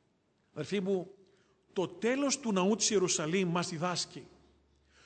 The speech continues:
ότι το εσχατολογικό τέλος δεν θα έρθει από τις εξελίξεις της ανθρώπινης ιστορίας, αλλά από τη Δευτέρα Παρουσία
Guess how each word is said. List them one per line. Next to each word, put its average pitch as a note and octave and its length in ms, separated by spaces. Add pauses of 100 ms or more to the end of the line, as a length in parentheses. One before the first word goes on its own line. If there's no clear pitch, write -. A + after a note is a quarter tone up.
(120)
ότι G#3 280
το B3 120
εσχατολογικό G#3+ 680
τέλος B3+ 800 (360)
δεν C#4+ 260
θα B3+ 160
έρθει A#3 480 (440)
από G#3 260
τις - 140
εξελίξεις A3+ 640
της - 200
ανθρώπινης G#3 720
ιστορίας, F3 1000 (320)
αλλά F#3 200
από G3 180
τη F#3+ 100
Δευτέρα A3+ 640
Παρουσία F#3 880